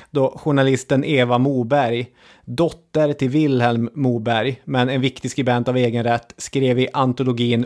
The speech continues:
Unga liberaler essän Kvinnans villkorliga frigivning.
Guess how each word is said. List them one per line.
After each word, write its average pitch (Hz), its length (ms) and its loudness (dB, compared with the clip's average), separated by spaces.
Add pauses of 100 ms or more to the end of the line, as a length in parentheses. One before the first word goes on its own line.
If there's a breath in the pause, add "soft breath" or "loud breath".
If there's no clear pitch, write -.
Unga 139 540 -2
liberaler 135 1000 -2 (240 soft breath)
essän 117 640 -2 (280 soft breath)
Kvinnans 120 800 0
villkorliga 120 1000 0
frigivning. 147 1040 0